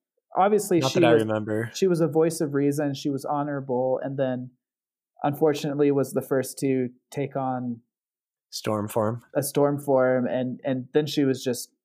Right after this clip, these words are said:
Speaker 1: basically lost all control. So we
Speaker 2: Yep.
Speaker 1: don't really see that, but that's what it, it must have been hinting at, right? That the,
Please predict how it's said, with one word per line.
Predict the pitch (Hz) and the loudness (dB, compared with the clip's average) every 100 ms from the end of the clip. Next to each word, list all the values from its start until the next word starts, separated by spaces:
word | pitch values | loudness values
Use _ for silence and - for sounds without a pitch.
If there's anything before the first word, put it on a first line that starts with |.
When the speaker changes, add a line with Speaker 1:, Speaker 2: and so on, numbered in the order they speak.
| _ _ _ _ _ - | _ _ _ _ _ -2
Speaker 1:
basically | 151 143 139 127 | -2 -2 -2 0
lost | 123 120 - | 2 0 0
all | - 123 | -2 -2
control. | - 127 - 143 127 127 - _ _ - | -4 -8 0 2 2 0 -12 _ _ -4
So | - 165 | 2 4
we | |
Speaker 2:
Yep. | - | 4
Speaker 1:
don't | 202 196 | 4 4
really | 190 143 | 4 2
see | - 180 | 2 2
that, | 165 131 123 - | 4 2 2 0
but | 135 120 | 0 2
that's | 156 165 | 0 2
what | 175 | 2
it, | 139 - | 0 0
it | 151 147 175 | -4 -4 -2
must | 175 175 | 0 0
have | - | -4
been | 131 120 | -6 -6
hinting | 170 165 120 | -8 -6 -6
at, | 120 127 | -6 -6
right? | 123 135 - | -6 -6 -10
That | 131 | -6
the, | 135 127 | -2 -2